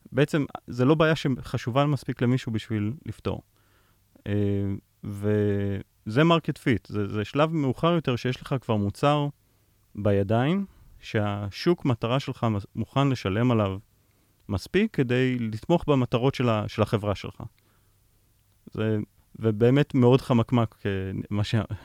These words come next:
כמו שאמרת, אה, מתי, מתי מגיעים לפרודקט פיט,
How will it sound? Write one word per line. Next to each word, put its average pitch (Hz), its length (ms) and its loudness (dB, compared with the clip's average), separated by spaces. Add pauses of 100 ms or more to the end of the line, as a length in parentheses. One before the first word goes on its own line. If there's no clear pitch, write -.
(120)
כמו 110 120 -2
שאמרת, 107 380 -2 (640)
אה, 98 200 -4
מתי, 101 240 0 (320)
מתי 110 320 0
מגיעים 127 360 4
לפרודקט 113 440 0
פיט, - 360 -4